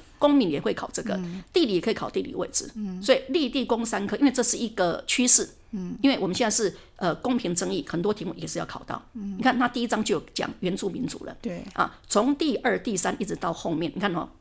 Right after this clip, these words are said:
Speaker 1: 有谈到政治，有谈到经济，有谈到社会文化。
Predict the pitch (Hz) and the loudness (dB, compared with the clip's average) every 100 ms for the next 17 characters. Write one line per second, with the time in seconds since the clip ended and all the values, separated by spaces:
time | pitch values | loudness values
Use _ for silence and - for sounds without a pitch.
0 | - - 156 - - 175 170 175 180 - | -14 -4 -2 -4 -6 -6 -4 0 0 2
1 | - 190 175 185 - - - - 185 139 | 0 2 0 -2 -4 -16 -14 -2 0 0
2 | - 165 180 170 - - 233 226 226 175 | -2 0 2 2 0 -6 -2 0 0 -4
3 | - - - - 190 - - - 190 202 | -10 -20 -18 0 0 0 -4 -4 0 4
4 | 165 - - - - 185 185 - - - | 4 2 -6 -2 0 2 0 -2 -6 -4
5 | - | -4